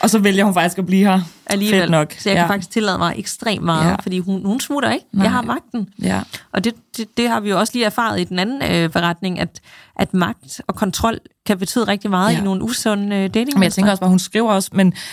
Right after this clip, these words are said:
Speaker 1: hun har nok svaret selv, tænker jeg, fordi hun skriver også, hun er såret,
Speaker 2: Mm.
Speaker 1: og hun er forvirret.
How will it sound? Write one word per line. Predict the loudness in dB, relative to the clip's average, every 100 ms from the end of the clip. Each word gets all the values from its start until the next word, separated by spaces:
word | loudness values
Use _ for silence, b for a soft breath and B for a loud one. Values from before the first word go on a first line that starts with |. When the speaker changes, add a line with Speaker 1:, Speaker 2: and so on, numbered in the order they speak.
| B
Speaker 1:
hun | 4 4
har | 4
nok | 2 -2
svaret | 0 -2 -2
selv, | 0 -2 -2
tænker | -6 -4
jeg, | -2
fordi | 0
hun | 0
skriver | 0 2 2
også, | 2
hun | 0
er |
såret, | 0 0 0 0 -2 -4
Speaker 2:
Mm. | -2
Speaker 1:
og | 0 0 -4 -2
hun |
er | -2
forvirret. | 0 2 2 2 2 2